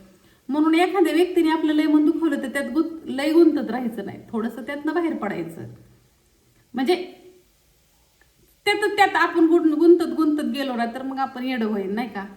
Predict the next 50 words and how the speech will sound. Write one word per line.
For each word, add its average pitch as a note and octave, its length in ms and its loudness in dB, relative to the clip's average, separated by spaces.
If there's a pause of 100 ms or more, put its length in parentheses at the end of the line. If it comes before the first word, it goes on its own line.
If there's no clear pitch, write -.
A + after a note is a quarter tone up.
(100)
आपल्याला A3 340 -6
गोळ्या A3 300 -2
चालू G#3 200 0
होते G#3 280 -4
त्या, - 100 -10 (520)
मग A3 80 -4
त्या C4+ 80 -2
गोळ्या D4 280 4
चालू D#4 260 0
व्हायच्या D4+ 340 -2
नाहीत C#4+ 260 -4
ना, C#4 140 -4
मग C#4+ 160 -2
काय D4+ 120 -2
करायचं? B3+ 520 -6
थोडंसं E4 360 -2
आपल्या D#4 240 -6
डो-, C#4 200 -6
मेंदूला C4+ 420 2
जरा B3 220 -4
समजावायचं G3+ 600 -2
असं. - 240 -12 (1000)
मग C4 160 -6
कधी, F4 220 4
मग E4+ 180 6
काल E4+ 440 2
एवढं F#4+ 220 4
माहिती F#4+ 280 2
असून F4+ 240 2
पण E4 120 -2
मी E4 160 4
काल E4+ 240 0
तो F4+ 80 6
व्हिडिओ E4 280 6
मी D4+ 100 2
टाकला, C#4+ 380 -2
मी B3+ 220 -2
थोडे B3+ 200 -4
हर्ट B3+ 240 -2
झालती A#3+ 400 -4
ना, G#3+ 100 -4 (100)
तर A3+ 80 -6
मग G#3 300 -6 (540)
<laughs> - 0 - (600)
काय F4 280 0
कायला F4+ 360 4
कळलं C#4 360 -4
की B3+ 80 -6
आका B3+ 200 -6
थोडीशी A#3+ 380 -6